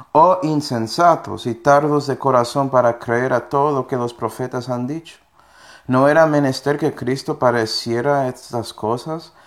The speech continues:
y que entrara así en su gloria?". Y comenzando desde Moisés y de todos los profetas, les declaraba en todas las escrituras las cosas tocantes a él.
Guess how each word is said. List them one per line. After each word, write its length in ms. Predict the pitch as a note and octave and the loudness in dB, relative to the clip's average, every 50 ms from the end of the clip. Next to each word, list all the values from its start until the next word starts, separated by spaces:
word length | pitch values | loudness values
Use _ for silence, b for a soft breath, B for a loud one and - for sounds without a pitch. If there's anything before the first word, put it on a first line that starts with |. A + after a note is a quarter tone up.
| B B B B | B B B B
y 120 | B B2 | B -6
que 220 | A#2+ - B2+ B2 A#2 | -4 -2 -2 -2 -2
entrara 600 | A2 A2+ A#2 - C#3 B2+ B2 C3 C#3+ D3+ D#3 C3+ | -2 -4 -4 -2 2 4 4 4 6 6 4 4
así 580 | A#2 G#2 - - - B2+ B2+ C#3 E3 F3+ F#3 - _ b b b b b b b b - | 4 2 -2 -6 -4 -4 -4 -4 -6 -8 -12 -16 _ b b b b b b b b -8
en 180 | A2 A2 G#2+ | -6 -4 -4
su 300 | G#2 - - - G2+ F#2+ | -6 -8 -10 -10 -12 -12
gloria?". 500 | - - G2 G2 F#2+ F#2+ G#2 C3 D3+ E3+ F#3+ G3 _ _ _ _ _ _ _ _ _ _ _ _ _ _ _ B B B B B B | -10 -6 -4 -4 -4 -4 -4 -6 -10 -12 -14 -20 _ _ _ _ _ _ _ _ _ _ _ _ _ _ _ B B B B B B
Y 120 | B2 A#2 | -6 -4
comenzando 680 | - C3+ C3+ C3 C3 B2+ B2 - D3 C#3 D3+ D#3 D3 | 0 2 2 2 2 0 0 0 0 2 2 2 2
desde 240 | C#3+ C#3 B2+ C3 C3+ | 2 0 0 0 -2
Moisés 720 | B2+ A#2+ A#2 G#2+ G#2 - - F3 F3 D3 G2+ G2 - - - B B B B | 0 0 0 -2 -2 -4 -4 -4 -4 -4 -4 -6 -8 -12 -20 B B B B
y 40 | B | B
de 120 | A2 A#2+ A2+ | -4 -2 -2
todos 200 | A#2 C3+ C3 C3+ | 0 0 0 0
los 160 | C3 B2+ - | 0 -2 -4
profetas, 680 | - B2 A#2 - - D#3 D#3+ E3+ E3 - B2+ A#2 A#2 | -4 -4 -4 -4 -2 0 0 0 0 0 -2 -2 -2
les 180 | A#2+ A2+ A2 A2 | -4 -6 -4 -4
declaraba 720 | A2 A#2 A2+ - - A2 G#2+ A2 A#2 B2 C3+ D3 D3+ D3+ - - | -4 -4 -4 -2 0 0 4 4 6 4 4 4 0 -2 -4 -4
en 160 | A2 A2 G#2+ | -6 -6 -6
todas 340 | - B2 B2 C3 C#3 C#3 B2+ | -6 -2 0 0 0 0 0
las 180 | B2+ A#2+ - | -4 -6 -4
escrituras 840 | B2+ A#2 A2+ - - A2 G2+ G2 - B2+ C3+ C#3+ D3+ D#3 D#3 - - B B B B B B | -6 -6 -6 -6 -8 -8 -8 -8 -6 -4 -4 -2 -4 -4 -6 -8 -14 B B B B B B
las 260 | B A2+ A2 A2 - - | B 0 0 0 0 -6
cosas 640 | - - C3+ C#3 D3+ D3 D3+ D#3+ D#3 D3+ - - | -6 0 2 2 2 2 2 0 -2 -2 -4 -6
tocantes 920 | - A#2+ G#2+ - - - C3 C3+ C#3 D3 D3 - D#3 E3 E3 D#3+ - - _ b b b b b | -4 -4 -4 -4 -2 2 2 4 4 2 0 -4 -6 -8 -8 -8 -12 -18 _ b b b b b
a 240 | - G2 G2 F#2 F#2+ | -4 -4 -2 -2 -4
él. 220 | - E3+ D#3 - | -6 -8 -12 -14